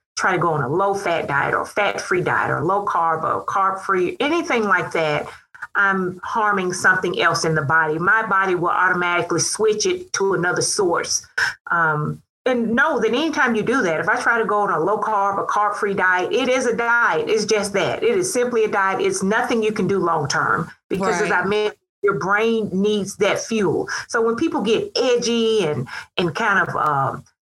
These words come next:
Speaker 1: lightheadedness, all of that has to do with too little carbs in the diet. And we tend often not to know what we're doing when we just jump out there and pick up something that was on social media. Um, so you wanna keep the carbs in your diet.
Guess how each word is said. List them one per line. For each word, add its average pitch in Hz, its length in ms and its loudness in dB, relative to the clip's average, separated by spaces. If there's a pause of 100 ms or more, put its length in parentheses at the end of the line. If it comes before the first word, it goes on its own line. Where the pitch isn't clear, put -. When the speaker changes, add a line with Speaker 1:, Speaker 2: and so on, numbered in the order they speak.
(120)
Speaker 1:
lightheadedness, 226 1160 0
all 302 200 2
of 226 80 -2
that 233 160 0
has 196 240 0
to 180 80 -6
do 208 120 2
with 180 300 0
too 269 220 -2 (200)
little 202 480 0
carbs 165 380 0
in 147 120 0
the 151 60 0
diet. - 540 -2
And 269 160 0
we 311 100 0
tend 339 360 -2
often 285 320 0
not 254 220 0
to 240 60 -4
know 247 180 2
what 226 220 0
we're 208 160 0
doing 233 300 0
when 196 140 0
we 202 100 0
just 196 220 0
jump 214 200 0
out 190 300 -2
there 196 220 2
and 180 120 -2 (200)
pick 175 120 0
up - 120 0
something 196 340 0
that 180 100 2
was 180 140 -2
on 175 140 0
social 185 400 0
media. 180 440 0 (520)
Um, 202 460 -2 (360)
so - 400 -2 (120)
you 247 120 -2
wanna 262 400 0
keep 269 320 -2
the 226 100 -2
carbs 220 560 0
in 202 220 0
your 175 140 2
diet. 208 840 2